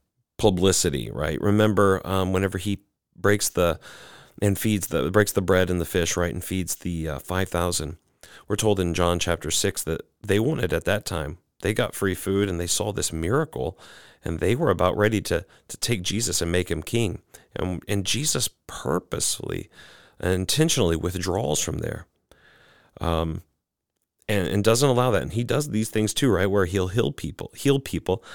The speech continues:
and, um, say, uh, "Don't tell anyone about this."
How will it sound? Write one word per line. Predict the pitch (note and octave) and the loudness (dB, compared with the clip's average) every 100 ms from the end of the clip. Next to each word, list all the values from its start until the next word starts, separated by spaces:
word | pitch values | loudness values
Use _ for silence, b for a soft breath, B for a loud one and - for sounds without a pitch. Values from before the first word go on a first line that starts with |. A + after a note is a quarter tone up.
| B B B B - | B B B B 4
and, | G#2+ G2+ G#2 G2 | 6 8 6 2
um, | - F2+ F2 F2+ | 0 2 2 2
say, | - G#2 F#2+ F#2 - _ _ - | 4 6 4 2 -4 _ _ -4
uh, | E2+ E2+ | -2 2
"Don't | A#2+ G#2+ | 2 4
tell | B2+ A2 | 4 4
anyone | F2+ D2 C2+ | 4 0 -4
about | - - | -6 -8
this." | A#1 - | -8 -6